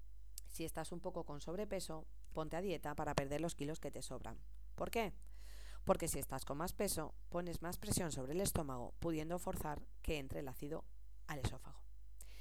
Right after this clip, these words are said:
Evita comer alimentos que ayuden al reflujo gástrico, como pueden ser los platos picantes,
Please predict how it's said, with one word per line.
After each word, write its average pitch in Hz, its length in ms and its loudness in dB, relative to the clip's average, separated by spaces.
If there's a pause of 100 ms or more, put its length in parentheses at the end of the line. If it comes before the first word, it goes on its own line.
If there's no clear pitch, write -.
(380)
Evita 170 340 4
comer 156 240 0
alimentos 180 520 2
que - 80 -2
ayuden 139 320 0
al 139 80 -2
reflujo 139 460 -2
gástrico, 180 640 4
como 151 220 -2
pueden 143 260 0
ser 170 180 0
los 156 120 -2
platos 135 340 -2
picantes, 175 720 0